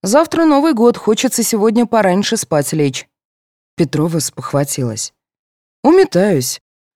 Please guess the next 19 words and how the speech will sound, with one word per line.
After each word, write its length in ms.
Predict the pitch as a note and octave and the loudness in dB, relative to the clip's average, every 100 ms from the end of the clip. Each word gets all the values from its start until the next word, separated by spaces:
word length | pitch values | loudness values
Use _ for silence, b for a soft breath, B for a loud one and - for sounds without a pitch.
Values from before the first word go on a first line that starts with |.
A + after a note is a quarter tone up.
| _ | _
Виола, 480 | F#3 G3+ C4+ C4 F#3 | 0 2 4 4 2
дорогая, 800 | D3 G3+ A3 F#3 A3+ A3 B2+ C3 | 2 2 2 2 2 2 0 -4
в 100 | _ | _
конкурсах 600 | - C#4 C4 B3+ - B3+ | 2 4 4 2 2 0
красоты 540 | - A#3 - G#3+ - G#3 | 2 -2 0 -2 0 -4
всегда 360 | - F3 F3+ | -2 -2 -2
побеждают 600 | G#3+ F#3 F3+ D#3+ F#3+ F3 | -2 0 0 2 0 2
либо 300 | F#3 G#3 F3 | 2 4 4
большие 600 | D#3+ F#3 F#3 - G#3 F3+ D3 | 4 4 2 0 0 2 2
деньги, 580 | C3 F3 A3 F3 B2+ - _ _ - | 2 2 2 2 0 -2 _ _ 0
либо 360 | A#3 B3 G#3+ | 4 4 4
связи, 640 | - E3 E3+ G#3 A#3 C#3+ D3 | 2 0 2 4 2 2 0
либо... 640 | C#3+ F3+ B3 A3 G3+ D#3+ b b _ _ _ _ _ | 0 4 4 6 6 4 b b _ _ _ _ _
Путь 340 | A3 A#3+ - - | 2 2 2 0
на 200 | G#3 G3+ | 2 2
экран 360 | - A#3+ D4 | 2 2 4
лежит 380 | F#3+ D#3 C#3 G3+ | 2 2 0 -2
через 420 | - E3 E3 C#3 | -2 0 0 0
диван. 500 | C#3 D3 C3 A2+ F2 | -2 -2 0 0 -2